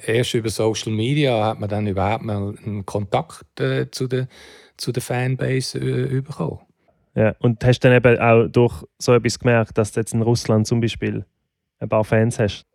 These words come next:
Speaker 1: Ja, ich meine, hätte ich auch nie getan, weil Russland ist zum Beispiel auch so ein Land wie damals Brasilien.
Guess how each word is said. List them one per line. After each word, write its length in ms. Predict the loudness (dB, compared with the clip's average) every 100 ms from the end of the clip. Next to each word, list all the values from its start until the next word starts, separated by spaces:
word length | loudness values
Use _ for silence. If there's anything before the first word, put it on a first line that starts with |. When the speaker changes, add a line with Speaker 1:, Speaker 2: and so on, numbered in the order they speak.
| -4
Speaker 1:
Ja, 380 | 0 2 2 0
ich 120 | 0
meine, 180 | 0 2
hätte 240 | 0 0
ich 100 | 0
auch 100 | 4
nie 80 | 4
getan, 280 | 4 2 0
weil 140 | 2
Russland 400 | 4 2 2 -2
ist 140 | -2 -6
zum 100 | -8
Beispiel 260 | -8 -2
auch 160 | 0 0
so 120 | 0
ein 80 | 0
Land 280 | 2 2 2
wie 100 | 2
damals 400 | 2 2 2 -2
Brasilien. 420 | -4 -2 0 -2